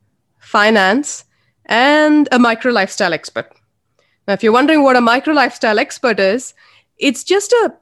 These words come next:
different and focused way of looking at your hobbies or free time. For example, you want to build a life of social service. Instead of just doing it once in a while, you actually want it to be a big part of your life.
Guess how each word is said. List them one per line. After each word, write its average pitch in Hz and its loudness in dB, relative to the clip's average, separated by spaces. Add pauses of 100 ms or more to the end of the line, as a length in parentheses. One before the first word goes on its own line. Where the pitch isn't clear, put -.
(140)
different 302 0
and 214 -4
focused 269 -2
way 233 2
of 226 -4
looking 226 0
at 208 -2
your 190 -4
hobbies 220 -2
or 196 -6
free 202 -8
time. - -12 (500)
For 247 0
example, 247 0 (500)
you 226 0
want 254 2
to 240 0
build 226 0
a 220 0
life 202 -2
of 202 -10
social 226 -4
service. 202 -6
Instead 220 -6
of 214 -6
just 233 -8
doing 233 -4
it 214 -4
once 196 -6
in 220 -6
a 190 -8
while, 190 -6 (400)
you 233 -4
actually 220 -6
want 202 -4
it 196 -10 (160)
to 226 -12
be 185 -8
a 175 -8
big 185 -12
part 160 -6
of - -14
your 139 -12
life. - -18